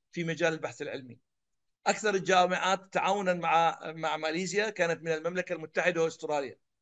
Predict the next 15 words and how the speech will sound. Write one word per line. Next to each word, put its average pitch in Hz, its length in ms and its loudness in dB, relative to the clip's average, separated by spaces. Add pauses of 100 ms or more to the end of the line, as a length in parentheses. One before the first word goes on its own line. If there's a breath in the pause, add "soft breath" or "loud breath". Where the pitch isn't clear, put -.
ونحن 165 420 -2
كما 165 240 0
نعرف 180 340 -2
أن 160 100 -8
المملكة 160 440 -4
المتحدة 160 400 -4
وأستراليا 170 520 -2 (260)
يعني 170 240 0
دول 190 260 0
متطورة 190 580 4
في 156 100 -2
قضايا 156 340 2
البحث 151 280 -6
العلمي 156 520 -6
وال-، 147 340 -6